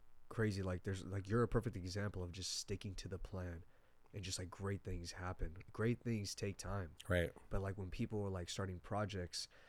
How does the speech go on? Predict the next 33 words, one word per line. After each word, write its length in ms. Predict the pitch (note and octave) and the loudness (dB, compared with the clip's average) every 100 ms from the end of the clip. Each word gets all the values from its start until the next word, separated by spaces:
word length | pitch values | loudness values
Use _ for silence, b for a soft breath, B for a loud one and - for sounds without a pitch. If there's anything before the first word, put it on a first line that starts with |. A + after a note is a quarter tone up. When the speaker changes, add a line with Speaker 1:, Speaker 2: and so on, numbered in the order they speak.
| B B - | B B 0
Speaker 1:
they 80 | |
get 180 | G2+ G#2+ | 2 4
so 180 | - G2+ | 6 6
intimidated 680 | G2 - A#2 A2+ G2+ G2 F#2 | 4 4 6 6 6 4 4
because 340 | G2 - G2 | 2 4 0
it's 160 | F#2 - | 0 0
like, 260 | F#2 F2+ - - - - | 0 0 -6 -20 -20 -8
they 220 | A2+ G#2+ A2+ | 0 6 8
don't 180 | A2+ | 8
see 180 | G2+ A2+ | 6 2
success 640 | G2+ G2 - - G#2 - | 2 2 2 4 4 4
right 160 | A2 G2+ | 4 4
away. 380 | F#2+ F2+ G2+ E2 | 4 4 4 6
But 140 | F2 | 6
Speaker 2:
Mm-hmm. 60 | F#2 | 6
Speaker 1:
like 140 | G2+ | 6
you 100 | G2+ | 2
said, 260 | F#2 A2+ F#2+ | 2 2 4
you 100 | G2 | 4
were 140 | G#2+ | 4
working 320 | G2+ G#2 - | 4 2 2
at 160 | F#2 E2+ | 0 2
mac 180 | G2 F#2+ | 0 0
for 120 | - | 0
eleven 400 | F2+ F#2 F#2 F2+ | -2 0 0 0
years. 600 | F2 F#2 G2 F2 E2 F2+ | 0 4 8 8 6 4
Speaker 2:
Mm-hmm. 40 | G#2 b b b b b b - | 0 b b b b b b -10
Speaker 1:
Great 380 | - G#2 G2+ - | 2 4 4 2
things 320 | F#2+ F#2 - | -2 0 -2
take 280 | - F2+ E2+ | -2 -4 -4
time. 400 | - G#2 A#2 F#2+ | -2 4 6 8
Speaker 2:
Right. 200 | E2 F2 - - - - - - - | 6 4 -4 -20 -20 -20 -20 -20 -2
Speaker 1:
And 320 | G#2 F#2+ F#2 | 0 0 -2